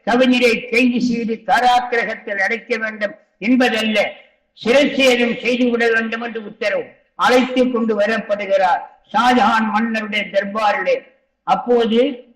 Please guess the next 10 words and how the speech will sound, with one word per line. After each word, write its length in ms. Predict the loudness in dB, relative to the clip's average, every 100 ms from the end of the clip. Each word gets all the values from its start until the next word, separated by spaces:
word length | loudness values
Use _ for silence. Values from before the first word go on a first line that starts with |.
| _
அந்த 200 | -6 -4
கவிதையை 560 | -2 0 2 2 2 -2
பார்த்து 460 | -2 -2 -2 -2
ஆத்திரத்தோடு 840 | 0 0 0 -4 -4 -6 -6 -6 -6
கேட்டார், 800 | -8 -4 0 0 0 -6 -20 _ _ _ _ _ _ _ _ _ _ _
"பரஸ்தக்கே, 840 | 0 2 2 2 2 4 4 4 -4 -14 -20 _ _ _ _ _
மனைவிக்கு 720 | 0 4 6 6 4 2 0
சிறிய 300 | 4 4 4
சந்தை 360 | 4 4 4 4
ஆகியிருக்கலாம், 760 | 2 0 -4 -6 -6 -4 -6